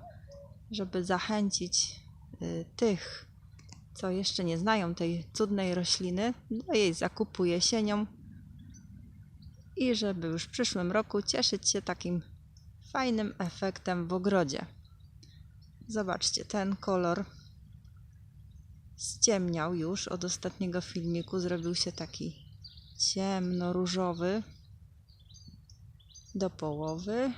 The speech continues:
tego czosnku, a ta dolna część jest taka zielona. I tutaj wam pokazuję, jak to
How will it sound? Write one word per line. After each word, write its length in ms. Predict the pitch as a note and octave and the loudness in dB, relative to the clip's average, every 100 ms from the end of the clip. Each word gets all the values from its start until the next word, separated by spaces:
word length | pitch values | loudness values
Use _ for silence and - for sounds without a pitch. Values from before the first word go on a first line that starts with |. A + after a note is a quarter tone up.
| - - - - | -8 -18 -18 -16
tego 260 | - F3+ E3 | -12 -6 -4
czosnku, 560 | - G#3 A#3 - - D4 | -2 -2 -2 -6 -6 -6
a 480 | - G#4 G#4 F#4 C4 - - - - | -4 -2 0 0 -2 -10 -20 -20 -4
ta 200 | A3+ G3 | -2 0
dolna 540 | F3 A3 A3+ G#3 G3 F#3+ - - - - _ - _ _ _ _ _ _ | 0 0 2 2 0 -2 -12 -20 -20 -20 _ -20 _ _ _ _ _ _
część 640 | - A3+ A3+ A#3 - - - - _ _ _ _ _ _ _ _ _ _ _ _ _ _ _ _ - _ | -4 0 2 0 -4 -8 -14 -16 _ _ _ _ _ _ _ _ _ _ _ _ _ _ _ _ -20 _
jest 280 | B3 G#3+ - | -2 -2 -2
taka 320 | G3+ - G3 - - - | -4 -4 -6 -6 -14 -6
zielona. 720 | F3 F#3 F3 D#3 D#3 F3 - _ _ _ _ _ _ _ _ _ _ _ - _ - - _ _ _ _ - - _ _ _ _ _ _ _ _ _ _ _ _ - | -2 0 -2 -4 -6 -8 -12 _ _ _ _ _ _ _ _ _ _ _ -20 _ -20 -20 _ _ _ _ -20 -20 _ _ _ _ _ _ _ _ _ _ _ _ -20
I 80 | - | -12
tutaj 340 | G#3+ - F#3 | -10 -6 -4
wam 200 | F#3 F3+ | -4 -6
pokazuję, 680 | - G3 F#3 F3+ G3+ G3 F#3 | -6 -6 -4 -2 0 0 0
jak 200 | F#3+ - | -2 -6
to 120 | - | -12